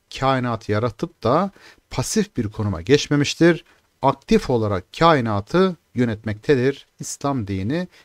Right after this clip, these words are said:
Deizmi bu şekilde eleştirmektedir. Beşinci sorumuz, İslam'a göre agnostizizm hakkındaki görüşlerini yazınız. İslam'a göre akıl,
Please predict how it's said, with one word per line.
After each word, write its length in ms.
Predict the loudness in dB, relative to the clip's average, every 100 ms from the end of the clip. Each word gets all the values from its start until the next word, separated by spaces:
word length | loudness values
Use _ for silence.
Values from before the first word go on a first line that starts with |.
| _ 0
Deizmi 460 | 2 2 0 -4
bu 80 | -2
şekilde 420 | -2 -4 -4 2
eleştirmektedir. 840 | 4 2 -2 -6 -6 -8 -10 -10 -18 _ _ _ _ _ _ _ _ _ _ _ _ -20 -20 -20 -12 4
Beşinci 380 | 6 6 6 6
sorumuz, 520 | 10 10 10 6 2
İslam'a 540 | -6 0 6 8 8
göre 300 | 6 6 6 4
agnostizizm 960 | 4 4 4 2 2 0 -4 -2 0 2
hakkındaki 640 | 0 0 0 2 2 -2 0
görüşlerini 560 | 2 2 4 4 6
yazınız. 640 | 6 4 0 -2 -2 -6 _ _ _ _ _ _ _ _ _ _ _ _ -20 -20 -8
İslam'a 460 | -4 8 10 10
göre 200 | 10 10
akıl, 480 | 10 8 8 6 6